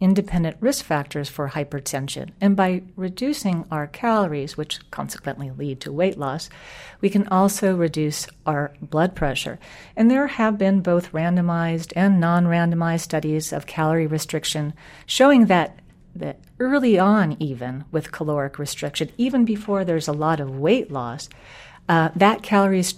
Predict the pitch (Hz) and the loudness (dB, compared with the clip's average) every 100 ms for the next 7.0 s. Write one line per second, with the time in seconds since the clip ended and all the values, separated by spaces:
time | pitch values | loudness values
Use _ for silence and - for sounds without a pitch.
0 | - 165 - 165 - 160 151 160 156 151 | -6 -4 -2 -2 -2 -2 0 0 0 -2
1 | - 143 151 139 143 147 - 139 143 180 | -2 -2 -2 -2 -2 -6 -4 -2 2 0
2 | 180 151 143 147 151 156 180 147 143 - | 0 -4 -4 -4 -2 -2 -4 -6 -8 -4
3 | 147 151 170 151 143 147 156 156 - 151 | -4 -2 -4 -2 -4 -2 -2 -4 -4 -4
4 | 143 160 220 - 190 180 185 - - 214 | -2 -4 -4 -2 0 2 0 -4 -2 4
5 | 208 208 220 202 165 - 147 - 147 135 | 8 8 8 6 4 -4 -6 -4 -4 -4
6 | 135 - 156 185 180 247 226 311 269 | -6 -4 -2 -2 4 6 8 6 4